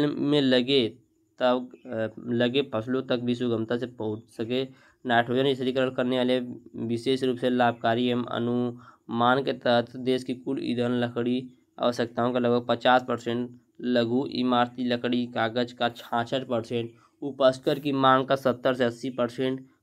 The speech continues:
कागज उद्योग के लिए कच्चा माल साठ परसेंट भाग और हरा चारा के लिए दस परसेंट हिस्सा कृषि वानिकी का ही उपलब्ध है। इसी से आप लोग इसके महत्व को समझ सकते हैं भाई, कितना महत्व है इसका। तो सब कुछ मिला जुला के महत्व यहीं पर दिया गया है, ऊपर से यहाँ तक तो आप लोगों को सिर्फ डिटेल बताया गया था।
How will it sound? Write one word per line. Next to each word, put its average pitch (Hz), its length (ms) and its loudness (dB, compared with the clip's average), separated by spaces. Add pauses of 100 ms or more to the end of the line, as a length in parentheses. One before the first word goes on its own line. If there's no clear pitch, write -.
कागज 131 400 2
उद्योग 131 340 -2
के 139 80 0
लिए 127 160 0
कच्चा 123 340 0
माल 120 240 2
साठ 120 360 0
परसेंट 120 440 -4
भाग 113 300 -2
और 120 200 2
हरा 113 280 2
चारा 120 320 2
के 117 220 -4
लिए 113 140 0
दस 117 220 -4
परसेंट 117 440 -6 (480)
हिस्सा 120 300 -2
कृषि 120 340 -2
वानिकी 113 360 -2
का 113 120 -4
ही 113 100 2
उपलब्ध 110 280 0
है। 110 80 2
इसी 123 200 -2
से 151 140 -2
आप 123 160 4
लोग 127 160 0
इसके 120 220 -2
महत्व 117 340 -4
को 120 100 -4
समझ 117 280 -4
सकते 120 260 -8
हैं 113 60 -4
भाई, 107 120 -4
कितना 113 320 -6
महत्व 113 340 -2
है 113 80 -2
इसका। 127 300 -6 (460)
तो 131 100 -6
सब 127 220 -2
कुछ 147 120 -2
मिला 143 200 2
जुला 139 160 4
के 139 80 0
महत्व 127 360 0
यहीं 131 340 -4
पर 135 120 0
दिया 120 300 -2
गया 123 240 -2
है, 127 100 0
ऊपर 123 300 -2
से 123 160 -6
यहाँ 117 180 -2
तक 123 80 -4
तो 127 140 -6
आप 117 140 -2
लोगों 123 140 0
को 127 80 -2
सिर्फ 127 180 -4
डिटेल 110 280 -6
बताया 113 240 -4
गया 113 140 -2
था। 135 260 -4